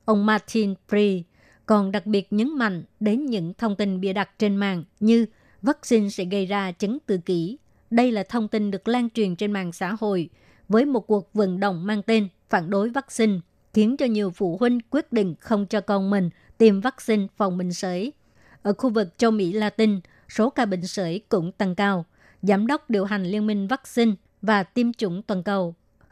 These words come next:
ông Buckey cho biết, một phần nguyên nhân khiến cho dịch sởi phát tán ở khu vực châu Mỹ Latin là do chế độ y tế ở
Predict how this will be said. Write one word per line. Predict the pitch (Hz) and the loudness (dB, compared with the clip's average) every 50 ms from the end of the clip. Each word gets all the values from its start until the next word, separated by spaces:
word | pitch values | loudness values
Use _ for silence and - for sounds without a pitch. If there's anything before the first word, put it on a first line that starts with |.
| _ _ | _ _
ông | - - 220 208 202 196 - _ _ _ - | 4 4 4 4 4 0 -4 _ _ _ 0
Buckey | 214 220 - - 220 226 214 208 190 170 | 0 0 2 2 2 2 2 0 -2 -4
cho | - 214 202 185 | -2 -2 -2 0
biết, | 180 208 220 269 320 - _ _ _ _ _ _ _ | 0 0 0 -2 -2 -6 _ _ _ _ _ _ _
một | - 208 220 214 196 - | 2 4 4 4 4 0
phần | - - 233 214 202 | 0 2 2 4 4
nguyên | 208 233 240 233 | 4 2 4 4
nhân | 233 247 247 240 226 - - | 4 4 2 2 0 -2 0
khiến | - 226 233 285 | 0 2 2 2
cho | - 285 | 0 -2
dịch | 240 202 202 190 - | -2 -2 -2 -4 -6
sởi | - - 214 190 170 170 196 226 - | -6 -6 -4 -4 -4 -4 -6 -4 -4
phát | 262 247 - _ | -4 -6 -2 _
tán | - 208 208 233 285 294 | 0 0 0 -2 -4 -4
ở | 226 196 175 | -6 -6 -2
khu | - 233 | 0 0
vực | 214 190 208 - - _ | 0 0 -2 -6 -4 _
châu | - 226 226 | 0 2 2
Mỹ | 220 208 190 170 170 | 2 0 -2 -2 -2
Latin | 208 214 208 196 - 220 220 214 196 170 _ _ _ _ _ _ _ | -2 -2 -2 -2 0 2 2 2 2 -2 _ _ _ _ _ _ _
là | 196 202 202 | 2 2 2
do | 190 180 175 233 233 240 233 226 - - | 2 2 2 2 2 2 0 -2 -4 -2
chế | 240 247 | 0 0
độ | 247 277 214 | 2 2 0
y | 180 196 208 | 0 -2 -4
tế | 175 - 214 202 202 214 247 311 302 _ _ _ _ _ _ | -2 0 0 2 2 0 0 -2 -6 _ _ _ _ _ _
ở | 190 196 196 196 214 | 2 4 4 4 2